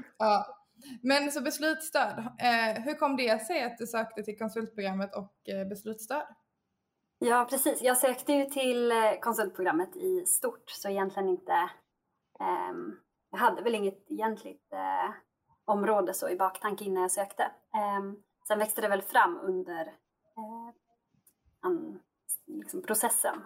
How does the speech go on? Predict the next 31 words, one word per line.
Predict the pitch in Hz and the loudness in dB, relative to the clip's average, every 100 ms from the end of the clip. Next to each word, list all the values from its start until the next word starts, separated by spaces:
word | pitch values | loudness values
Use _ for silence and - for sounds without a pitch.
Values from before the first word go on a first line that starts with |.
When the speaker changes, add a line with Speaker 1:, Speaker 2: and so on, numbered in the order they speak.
| - | -12
Speaker 2:
att, | - - 214 | -12 -10 -8
Speaker 1:
Mm. | 202 190 190 _ _ _ _ - | -8 -10 -14 _ _ _ _ -2
Speaker 2:
ehm, | 190 190 175 165 160 170 - - | 2 4 2 2 -2 -4 -6 -4
beslutsstöd | 214 214 214 - - 190 | 0 0 -2 -2 -2 -2
nog | 180 - | -2 -6
skulle | - 180 185 165 - _ _ _ _ - | -8 -6 -4 -6 -10 _ _ _ _ -14
fun-, | 208 190 _ _ _ _ _ - | -12 -12 _ _ _ _ _ -4
funka | 196 196 | 2 6
bra, | 247 269 269 | 8 6 4
och, | - - - | -4 -8 -2
eh, | 208 196 | 2 4
jag | 202 | 2
gjorde | 202 190 | 0 0
även | - 180 175 170 359 | 4 4 2 0 0
mitt | 359 - - - _ | -2 -6 -20 -20 _
arbetsprov, | 214 190 190 185 - - 285 233 226 _ - | 2 2 -2 -6 -6 -2 -2 -4 -16 _ -2
eh, | 196 - - 220 _ | 0 0 -6 -14 _
mot | 202 185 - | -6 -6 -6
beslutsstöd. | 190 185 - - - - _ _ _ _ _ _ | -6 -6 -8 -8 -10 -14 _ _ _ _ _ _
Och | - - - - - _ _ _ _ _ _ - | -2 -2 -10 -16 -16 _ _ _ _ _ _ 2
då | 453 | 4
tyckte | 226 - 180 | 4 0 0
väl | 180 208 | 2 6
jag | 214 - | 4 2
också, | - - - - - _ _ | -6 -6 -8 -12 -16 _ _
eh, | 190 185 170 - | -10 -10 -6 2
det | |
var | 214 | 4
då | 214 | 4
jag | 196 | 4
fastnade. | 185 - 196 175 | 2 0 0 -2